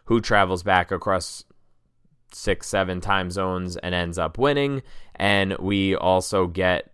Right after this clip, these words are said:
these, uh, <laughs> these times where guys just completely, completely implode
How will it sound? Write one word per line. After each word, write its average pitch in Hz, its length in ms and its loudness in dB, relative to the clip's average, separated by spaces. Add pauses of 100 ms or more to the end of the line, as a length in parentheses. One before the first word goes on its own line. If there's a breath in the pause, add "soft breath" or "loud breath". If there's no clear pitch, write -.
(100)
these, 87 640 -4
uh, 85 440 2 (320)
<laughs> - 280 0
these 98 400 -2
times 92 400 2
where 87 360 2
guys 85 400 2
just - 400 -10 (120)
completely, 87 920 -4 (500 soft breath)
completely 101 840 2
implode 87 640 2